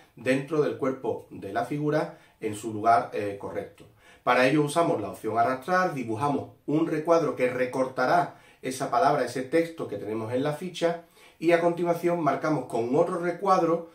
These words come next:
donde queremos que quede ubicada esa respuesta. Lo realizamos con todo, primero recortar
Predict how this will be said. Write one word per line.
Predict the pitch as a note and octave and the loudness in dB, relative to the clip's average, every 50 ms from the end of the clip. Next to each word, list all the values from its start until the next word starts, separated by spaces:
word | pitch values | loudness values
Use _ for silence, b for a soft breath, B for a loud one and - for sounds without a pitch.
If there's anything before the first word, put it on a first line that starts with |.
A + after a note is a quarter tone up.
| B B | B B
donde | B C3 B2 D3 D3+ E3 E3+ E3 | B 0 4 4 4 4 4 0
queremos | E3 D#3+ D3 D3+ D#3 E3 E3 E3 | 0 2 2 4 4 2 2 0
que | - - C3+ C3 C3 | -2 -2 -2 -2 0
quede | C3+ D3 D3 C#3 C#3+ D3+ | 4 4 6 6 4 2
ubicada | D3+ D3 C3 B2+ A2+ - C3+ C3 C3+ C#3+ C#3+ - - | 0 0 -2 -4 -4 -2 0 0 0 0 -2 -6 -8
esa | C3 B2 - - A2+ | -10 -12 -10 -10 -12
respuesta. | G#2 - - - - - - - - - - b b b b b b b | -12 -12 -14 -14 -16 -18 -18 -18 -20 -20 -20 b b b b b b b
Lo | b A#2+ | b -2
realizamos | A2+ A2+ A2+ G#2+ G#2+ A2+ A2 A2 A2 - | 0 0 -2 -4 -4 -4 -6 -6 -6 -6
con | - B2+ C3 C3 | -4 -4 -4 -2
todo, | - F#3+ G3 G3+ A3 A3 A3 - | -2 0 2 4 4 2 2 0
primero | - G#2 G#2+ A2+ A2 G2+ G2+ | -4 -6 -4 -2 -2 -2 -4
recortar | G#2+ A#2 A#2+ A#2 - B2+ B2 - - - C#3+ C#3 - - - - | -4 -4 -4 -2 0 0 0 0 0 2 4 4 4 4 0 -8